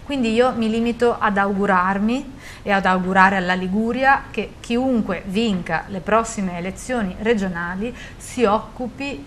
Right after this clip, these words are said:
di creare occupazione e di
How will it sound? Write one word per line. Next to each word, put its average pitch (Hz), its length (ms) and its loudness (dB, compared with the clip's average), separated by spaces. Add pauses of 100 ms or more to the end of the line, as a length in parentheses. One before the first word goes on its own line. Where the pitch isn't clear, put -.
di 190 320 -2 (200)
creare 180 640 0
occupazione 247 1040 0 (300)
e 220 180 6
di 208 160 -2